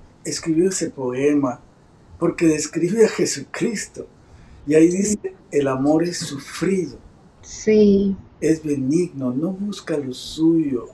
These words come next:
Speaker 1: no se envanece, no guarda rencor,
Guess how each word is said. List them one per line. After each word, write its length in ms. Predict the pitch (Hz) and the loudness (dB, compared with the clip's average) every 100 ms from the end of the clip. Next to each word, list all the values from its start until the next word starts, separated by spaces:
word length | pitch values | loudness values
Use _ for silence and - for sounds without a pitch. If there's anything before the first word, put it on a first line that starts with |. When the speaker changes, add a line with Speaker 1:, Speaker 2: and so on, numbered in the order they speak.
| _ _ - - - | _ _ -12 -10 -6
Speaker 1:
no 160 | 175 185 | -6 -6
se 140 | 196 | -6
envanece, 920 | 160 131 120 123 143 151 - - - - _ - - | -6 -6 -6 -4 -2 -2 -4 -12 -16 -20 _ -20 -6
no 140 | 185 | -4
guarda 380 | 196 180 165 147 | 0 2 2 0
rencor, 880 | 139 127 117 - - 131 135 139 | -2 -4 -12 -14 -12 -6 -4 -4